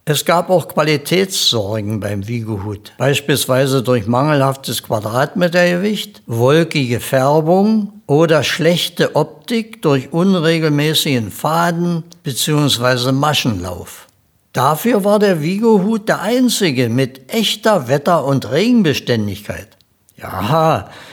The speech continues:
sogar ein Schwimmtest auf der Neiße, als Spaß vollzogen, ergab, dass ein an der Angel gehaltener Hut nach dreißig Minuten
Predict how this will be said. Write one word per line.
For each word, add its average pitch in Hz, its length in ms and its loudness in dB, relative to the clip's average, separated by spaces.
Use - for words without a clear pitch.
sogar 113 460 -2
ein 127 180 0
Schwimmtest 156 1120 0
auf 127 340 0
der 98 140 -8
Neiße, 151 760 0
als 104 260 -4
Spaß 190 640 -4
vollzogen, 107 960 -2
ergab, 117 840 -4
dass - 400 -2
ein 180 420 0
an 135 220 0
der 117 260 -6
Angel 196 400 0
gehaltener 131 880 0
Hut 185 380 -2
nach 135 220 -2
dreißig 151 680 -2
Minuten 175 1000 0